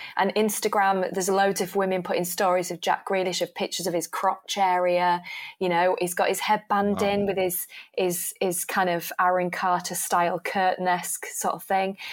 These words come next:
Speaker 1: Um, there's a lot of women that really like him. And I think that if a man that looked, resembled him a little bit was up for it, whether he's seventy or not, I think he might be getting lucky.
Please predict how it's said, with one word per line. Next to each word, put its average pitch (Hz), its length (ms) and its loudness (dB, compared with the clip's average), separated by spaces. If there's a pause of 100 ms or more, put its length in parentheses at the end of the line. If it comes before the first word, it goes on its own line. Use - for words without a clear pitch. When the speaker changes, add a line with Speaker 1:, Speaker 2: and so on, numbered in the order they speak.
(180)
Speaker 1:
Um, 180 340 2
there's 214 160 0
a 226 60 2
lot 254 160 4
of 285 100 -4
women 277 280 2
that 175 120 -2
really 185 280 0
like 196 280 0
him. 170 80 -2
And 170 100 0
I 233 140 2
think 170 540 -2
that 165 140 0
if 185 140 -4
a 202 60 0
man 202 500 0 (300)
that - 140 0
looked, - 340 0
resembled 202 640 0
him 170 100 2
a 175 100 2
little 190 220 0
bit 143 240 -2
was 185 160 -2
up - 160 2
for - 140 -2
it, 156 200 -2
whether 196 280 0
he's 190 180 -2
seventy 196 420 0
or 180 140 2
not, 190 240 2
I 233 160 2
think 240 600 -2 (460)
he 226 140 2
might 233 220 2
be 285 100 0
getting 185 220 2
lucky. - 480 -2